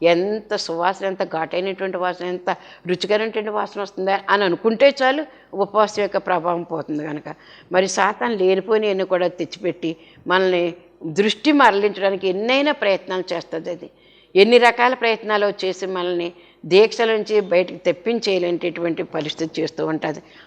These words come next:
అందుకే మనం చేయవలసినటువంటి పని ఏంటంటే, ఒగ్గబట్టుకుని ఉండాలంట. ఒగ్గబట్టుకుని ఉండడం అంటే ఏంటి? మరి ఎక్కడికైనా మనం వెళ్ళేటప్పుడు ఒకవేళ ఏ పాస్ కన్నా మనకు ఆ-,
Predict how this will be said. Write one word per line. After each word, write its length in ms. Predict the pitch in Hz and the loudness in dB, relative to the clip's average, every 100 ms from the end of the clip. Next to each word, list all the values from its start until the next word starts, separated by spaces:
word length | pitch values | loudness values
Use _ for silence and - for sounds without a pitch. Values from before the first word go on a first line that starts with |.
| - | 0
అందుకే 400 | 180 226 269 262 | 2 2 0 -2
మనం 240 | 233 214 | 0 -2
చేయవలసినటువంటి 800 | 208 190 185 196 - 180 180 175 | -2 0 0 -2 -4 -6 -4 -6
పని 240 | 165 170 170 | -6 -6 -6
ఏంటంటే, 420 | 165 151 156 151 - - - | -6 -6 -6 -8 -10 -12 0
ఒగ్గబట్టుకుని 800 | 165 170 185 165 160 156 160 160 | 0 2 0 2 -2 -2 -4 -4
ఉండాలంట. 640 | 156 151 151 147 147 143 | -4 -4 -2 -4 -6 -8
ఒగ్గబట్టుకుని 720 | 175 170 180 185 202 202 202 | -8 -2 2 2 2 -2 -4
ఉండడం 280 | 202 202 208 | -2 -2 -2
అంటే 300 | 214 214 220 | -2 0 0
ఏంటి? 280 | 220 240 226 - - - - | 0 -4 -6 -10 -20 -18 0
మరి 480 | 190 190 185 185 175 - - | 4 6 6 6 2 -8 -2
ఎక్కడికైనా 540 | 202 190 208 208 208 208 | 2 2 2 4 4 4
మనం 240 | 202 202 | 2 2
వెళ్ళేటప్పుడు 580 | 196 190 202 196 196 190 | 4 4 4 2 2 2
ఒకవేళ 520 | 185 185 180 185 185 | 4 2 4 6 6
ఏ 240 | 185 175 180 | 6 4 0
పాస్ 340 | 175 180 - | 0 -2 -4
కన్నా 160 | 180 180 | -6 -6
మనకు 280 | 180 175 | -8 -4
ఆ-, 140 | 185 | -4